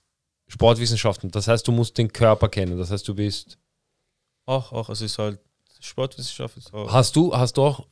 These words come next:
Speaker 2: viele,
Speaker 1: ich,
Speaker 2: na,
Speaker 1: ich
Speaker 2: ich habe auch Sportpsychologie als Fach.
Speaker 1: Okay,
Speaker 2: Also
Speaker 1: das wollte ich nämlich
Speaker 2: deswegen
Speaker 1: fragen. Hast du auch, weil für mich ist Sportpsychologie auch, hat viel mit Selbstreflexion.
Speaker 2: Ja, auch, auch.
Speaker 1: Wie würdest du zum Beispiel sagen, würdest du sagen, okay,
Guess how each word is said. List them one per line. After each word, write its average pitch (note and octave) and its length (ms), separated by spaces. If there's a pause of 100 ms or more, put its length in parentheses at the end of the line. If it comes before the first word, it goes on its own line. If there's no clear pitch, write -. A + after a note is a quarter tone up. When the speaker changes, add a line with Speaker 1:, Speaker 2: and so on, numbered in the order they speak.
(160)
Speaker 2:
viele, A#2+ 360
Speaker 1:
ich, - 60
Speaker 2:
na, A#2+ 80
Speaker 1:
ich - 60
Speaker 2:
ich B2 100
habe C#3+ 100
auch D3 80
Sportpsychologie B2 720
als C3+ 140
Fach. - 260
Speaker 1:
Okay, A#2+ 200
Speaker 2:
Also C3+ 100
Speaker 1:
das B2+ 120
wollte C#3 140
ich B2 40
nämlich B2 160
Speaker 2:
deswegen B2 180
Speaker 1:
fragen. - 20
Hast A#2 240
du C3+ 100
auch, C3+ 360 (960)
weil A2 100
für C#3+ 140
mich D3+ 140
ist D3+ 80
Sportpsychologie C3+ 840
auch, B2+ 240
hat A#2+ 140
viel B2+ 180
mit B2+ 240
Selbstreflexion. B2 920 (440)
Speaker 2:
Ja, A#2 100
auch, C3 260 (180)
auch. A2+ 180 (1600)
Speaker 1:
Wie A2+ 320
würdest C#3+ 320
du C#3 60
zum C3+ 160
Beispiel B2+ 320
sagen, B2 280
würdest C3 220
du C#3 60
sagen, C3 320
okay, B2+ 320